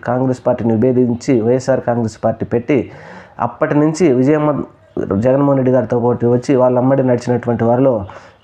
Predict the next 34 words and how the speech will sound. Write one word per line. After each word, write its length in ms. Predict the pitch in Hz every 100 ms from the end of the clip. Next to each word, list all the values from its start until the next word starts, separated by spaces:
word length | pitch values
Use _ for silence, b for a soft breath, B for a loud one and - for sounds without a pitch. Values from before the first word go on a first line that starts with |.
| B - -
పిల్లి 140 | 131
సుభాష్ 400 | 131 120 127 -
చంద్రబోస్ 380 | 123 120 120 117
గారు 180 | 120 117
కూడా 180 | 120 113
ఒకరు. 340 | 110 135 180 B B B 123
ఆయన 200 | 147 156
ఈ 60 |
మధ్య 260 | 151 143 135
ఒక 120 | 127
ఇంటర్వ్యూలో 400 | 131 143 147 139
కూడా 140 | 139
చెప్పారు, 360 | 120 127 - 180
"నా 220 | 135 135
జీవితం 480 | 131 147 165 170 165
జగన్మోహన్ 400 | 127 135 139 131
రెడ్డి 160 | 123 120
గారితోనే, 580 | 123 113 120 131 110 117
నేను 180 | 127
ఎక్కడికి 300 | 123 131 139
పోను, 380 | 131 127 123 127
నా 180 | 110 123
మీద 180 | 120 135
దుష్ప్రచారం 680 | 117 117 - 123 127 123 113
చేస్తున్నానని" 440 | 117 - 120 117
చెప్పి 180 | 113 117
ఆయన 160 | 113
ఈ 40 | 110
మధ్య 240 | 113 107
ఒక 120 | 113
ఇంటర్వ్యూలో 400 | 107 107 123 127
కూడా 160 | 127 117
చెప్పడం 300 | 107 110 113
జరిగింది. 460 | 117 120 123 175